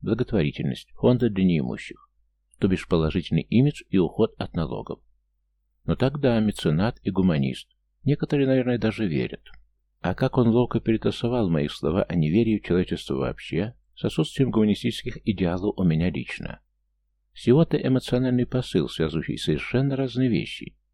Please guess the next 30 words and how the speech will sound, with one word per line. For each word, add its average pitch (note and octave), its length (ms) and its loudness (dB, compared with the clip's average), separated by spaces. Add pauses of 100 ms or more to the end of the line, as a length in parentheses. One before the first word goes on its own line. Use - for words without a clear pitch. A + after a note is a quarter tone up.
Слишком D#2 400 -2
просто, - 480 -2 (260)
но - 100 -2
ведь - 200 -6
работает, D#2+ 600 0
как - 200 -10
правило. - 460 -8 (680)
Парировать A2+ 500 4
эмоции G#2 520 2
вообще G2 360 -2
не G#2 120 2
так - 200 -4
просто, - 380 -2
особенно E2+ 400 0
если E2 300 -2
оппонент G2 480 0
мастерски - 500 -2
владеет A2 420 -4
этим G#2+ 280 0
приемом, G2 580 -2 (240)
а - 120 -4
ты F3+ 100 2
пытаешься D3 440 -2
устроить A#2 380 -2
разговор F#2+ 400 -4
с - 80 -14
позиции F#2+ 460 -2
логики D#2+ 460 -2
и - 80 -6
фактов. - 440 -10